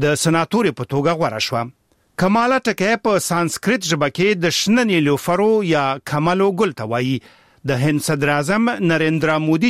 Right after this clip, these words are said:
چې په ډاګه یې ډونالډ ټرمپ ستایه، وخت ونه بایله او بې ځنډه یې کمالې هاریس ته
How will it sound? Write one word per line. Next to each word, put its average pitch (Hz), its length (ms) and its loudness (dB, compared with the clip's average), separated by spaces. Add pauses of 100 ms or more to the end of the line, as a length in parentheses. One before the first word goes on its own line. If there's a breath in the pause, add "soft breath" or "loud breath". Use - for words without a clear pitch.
چې 120 260 -2
په 156 160 -2
ډاګه 208 320 0
یې 196 220 2
ډونالډ 156 420 0
ټرمپ 139 300 -2
ستایه، 139 440 0 (540 loud breath)
وخت 202 380 -2
ونه 196 340 2
بایله 156 320 0 (140)
او 175 40 2 (120)
بې 185 220 2
ځنډه 208 280 0
یې 127 220 -2
کمالې 156 440 2 (140)
هاریس 185 380 -2
ته 175 200 0